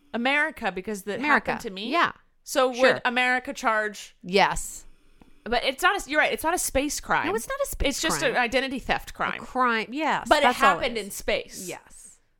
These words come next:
Speaker 2: Maybe. Allegedly.
Speaker 1: Allegedly. She's denying the allegations.
Speaker 2: It's easy to check.
Speaker 1: Is it?
Speaker 2: Is
Speaker 1: Mom,
Speaker 2: there a
Speaker 1: are you a
Speaker 2: ping?
Speaker 1: hacker? Do you
Speaker 2: Is
Speaker 1: know these things?
Speaker 2: Do they see a ping from the International Space Station?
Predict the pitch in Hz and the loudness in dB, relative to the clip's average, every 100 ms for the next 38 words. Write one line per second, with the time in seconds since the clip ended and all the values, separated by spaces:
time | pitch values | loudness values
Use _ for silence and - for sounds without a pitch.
0 | _ _ 220 240 175 131 - _ _ _ | _ _ 2 2 2 -6 -16 _ _ _
1 | 202 190 180 175 254 269 254 196 190 - | 2 4 4 4 4 4 4 2 -4 -4
2 | 254 277 254 240 202 185 143 127 120 - | -2 -2 0 0 0 -2 -4 -4 -6 -10
3 | - - - - - _ _ - 311 339 | -10 -14 -14 -14 -16 _ _ -6 0 0
4 | 302 262 185 180 - - _ _ _ _ | 0 -2 -2 -4 -6 -12 _ _ _ _
5 | _ - 277 - 381 - _ - 453 381 | _ -6 -4 -4 -8 -10 _ 0 2 6
6 | 370 330 359 415 415 381 392 - 554 539 | 8 8 8 10 8 8 6 6 4 6
7 | 381 349 339 415 508 523 622 640 - 330 | 6 8 8 8 6 8 6 6 0 0
8 | 330 311 - 311 294 - 294 277 302 330 | 2 2 0 0 0 -2 -6 -6 -6 -6
9 | 339 262 247 240 233 226 - 214 - - | -4 -4 -2 -2 0 -2 -2 -8 -4 -2
10 | 196 - 262 277 320 | -2 -2 -6 -6 -8